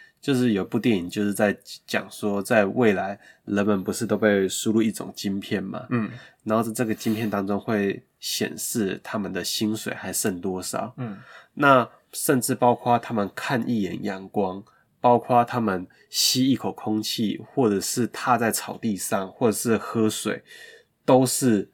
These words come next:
Speaker 1: 在侵犯这个公司的权益。
Speaker 2: 应该是说消费啦，他就，就会扣他手上那个数字的薪水。
Speaker 1: 对，那因为，那就因为那个财团已经把所有地球的资源全部都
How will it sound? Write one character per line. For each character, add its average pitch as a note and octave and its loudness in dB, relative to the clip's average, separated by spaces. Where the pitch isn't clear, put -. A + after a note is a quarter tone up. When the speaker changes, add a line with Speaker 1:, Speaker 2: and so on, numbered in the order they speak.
Speaker 1:
在 A#2 4
侵 A2+ -2
犯 G2+ 0
这 G#2+ -2
个 G2+ 2
公 F#2+ -2
司 - -6
的 F#2+ -4
权 F#2+ -10
益。 G2 -6
Speaker 2:
应 C#3+ -6
该 C#3+ 4
是 D3 2
说 C3+ 0
消 B2+ 0
费 A#2 -4
啦， C3+ -14
他 B2+ -4
就， B2 -2
就 C3+ 4
会 C3 6
扣 A#2+ 2
他 B2 0
手 G#2+ 0
上 A#2 -4
那 A#2 -4
个 A2 -2
数 G#2+ -4
字 A2 -8
的 - -10
薪 G2 -12
水。 - -14
Speaker 1:
对， F#2+ 2
那 D#3 6
因 D#3+ 6
为， D#3+ 6
那 E3 4
就 E3 4
因 D3 6
为 C3+ 4
那 C#3 2
个 C3 2
财 - -2
团 G#2+ -4
已 G#2 -6
经 A2+ -4
把 G#2+ 0
所 - 0
有 A#2+ 6
地 B2+ 4
球 G2 -4
的 G2 -2
资 B2+ 2
源 F2+ 0
全 G2 -6
部 G#2+ 2
都 G2 2